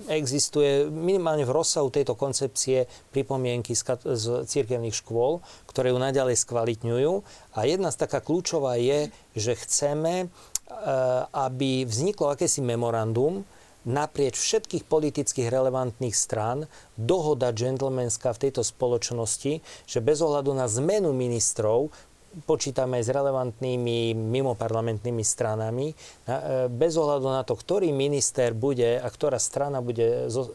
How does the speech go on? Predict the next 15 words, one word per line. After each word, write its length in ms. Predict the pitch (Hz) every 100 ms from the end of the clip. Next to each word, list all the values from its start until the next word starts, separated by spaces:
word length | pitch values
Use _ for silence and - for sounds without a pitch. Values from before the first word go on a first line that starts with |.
| -
e, 260 | 117 120 123
obsadzovať 320 | 127 - 120
post 240 | 113 117 110
ministra, 480 | 110 117 - 160 175 - - -
tak 80 | 117
sa 160 | 131
bude 240 | 127 202 156
pokračovať 960 | - 139 - 139 - 120 110 120 127 -
kontinuálne, 1120 | - 143 143 139 127 117 113 107 113 123 151 - - - -
samozrejme 440 | - 156 135 131 120
s 120 | 131
vývojom, 560 | 214 160 117 113 117
že 80 | 113
sa 160 | 113 117
budú 480 | 110 117 117 120